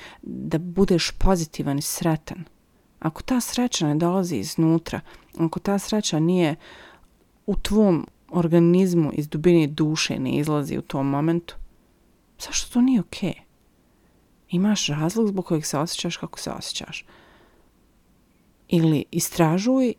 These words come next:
ili ga pusti, ili, ali na silu nešto mijenjati i, i furati se na osmijeh i neku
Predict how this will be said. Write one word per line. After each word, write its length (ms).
ili 260
ga 100
pusti, 640
ili, 340
ali 220
na 240
silu 280
nešto 400
mijenjati 600
i, 240
i 160
furati 480
se 220
na 240
osmijeh 540
i 80
neku 440